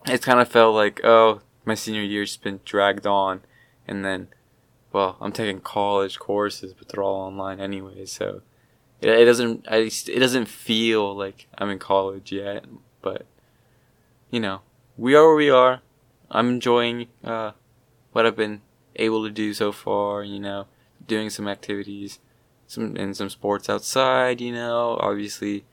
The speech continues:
safe and socially distanced, but, um, uh,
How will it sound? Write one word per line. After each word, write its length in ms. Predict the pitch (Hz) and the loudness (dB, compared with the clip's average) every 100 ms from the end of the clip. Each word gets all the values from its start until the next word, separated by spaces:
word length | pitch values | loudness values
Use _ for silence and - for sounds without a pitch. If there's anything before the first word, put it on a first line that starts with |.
| _ _ - | _ _ -12
safe 500 | - 151 143 135 - | 2 2 2 -2 -8
and 260 | 101 98 | -12 -14
socially 420 | - 101 101 101 | -6 -6 -4 -10
distanced, 640 | 101 107 104 - 101 101 - | -4 -4 -4 -8 -10 -12 -6
but, 240 | 101 104 - _ _ _ _ _ _ - | -6 -6 -12 _ _ _ _ _ _ -2
um, 300 | 139 131 117 _ _ _ | 0 -2 -6 _ _ _
uh, 100 | - | -10